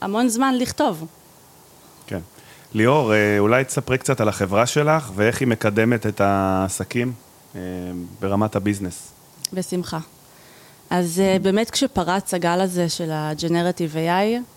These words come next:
Speaker 1: עשיתי המון פגישות קפה, אקראיות, ופשוט חקרתי את התחום הזה, וראיתי שיש פער נורא גדול בין מה ש-,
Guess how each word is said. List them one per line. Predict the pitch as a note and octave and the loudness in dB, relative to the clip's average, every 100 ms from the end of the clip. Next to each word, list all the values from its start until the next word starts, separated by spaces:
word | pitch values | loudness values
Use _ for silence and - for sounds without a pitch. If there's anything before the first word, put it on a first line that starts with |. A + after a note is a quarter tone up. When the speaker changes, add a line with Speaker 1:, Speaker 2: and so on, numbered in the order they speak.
| - - - | -20 -18 -12
Speaker 1:
עשיתי | - G3 G#3 G#3 F3+ E3 | -6 -4 0 0 2 0
המון | D#3+ F#3+ G3+ - - | 0 0 -2 -6 -10
פגישות | F3 F#3+ F3+ | -6 -4 -6
קפה, | - - G3+ G3+ F#3+ | -8 -6 0 2 0
אקראיות, | F#3 - E3 E3 D#3+ F3+ G3+ G#3 - - | -4 -8 -6 -2 0 2 2 0 -6 -10
ופשוט | D#3+ D3+ - C#4 | -8 -8 -8 -6
חקרתי | G#3 - G3+ A3 | -4 -2 -2 -2
את | G3+ | -6
התחום | - F#3 G3+ | -6 -4 -2
הזה, | G#3+ B3 C#4 - - - - - | -2 -2 -4 -8 -20 -20 -20 -12
וראיתי | E3+ F#3+ A3+ | -4 -2 -2
שיש | - G3+ - | -2 -2 -2
פער | F#3+ G3 G3+ | 0 0 0
נורא | E3+ F3+ | 0 -2
גדול | F3+ E3+ G3 A3 | -2 0 0 0
בין | F3+ E3 D#3+ E3 | -2 -2 0 0
מה | E3+ | 0
ש-, | E3+ | -2